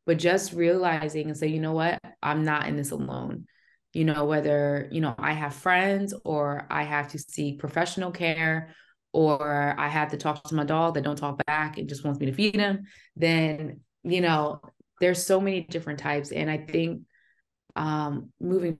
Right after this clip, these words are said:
forward, I think I have a pretty good grasp on how I'm managing my mental health. And like I said, I do mention, like, I'm not,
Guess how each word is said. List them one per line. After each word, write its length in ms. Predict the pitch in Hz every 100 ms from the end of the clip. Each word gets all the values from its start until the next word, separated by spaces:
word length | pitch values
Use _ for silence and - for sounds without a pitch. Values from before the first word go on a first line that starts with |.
| 160
forward, 300 | - 180 208
I 100 | 170
think 420 | 160 165 170 170 - - _ -
I 120 | 165
have 320 | 165 165 190 202
a 80 |
pretty 420 | 202 190 180 175 180
good 340 | 175 165 160
grasp 520 | 160 143 147 151 - - -
on 520 | 147 143 143 143 143 _ _ _ _ _
how 840 | - 160 151 151 147 160 - - _ _ _ _ -
I'm 240 | 156 156
managing 460 | 156 147 147 160 156
my 160 | 165 156
mental 300 | 147 135 143
health. 400 | 135 135 143 156
And 300 | 160 151 151
like 160 | 156 160
I 60 |
said, 160 | 165 180
I 60 |
do 120 | 180 214
mention, 220 | 196 185
like, 140 | 170
I'm 100 | 165
not, 360 | 175 175 175 -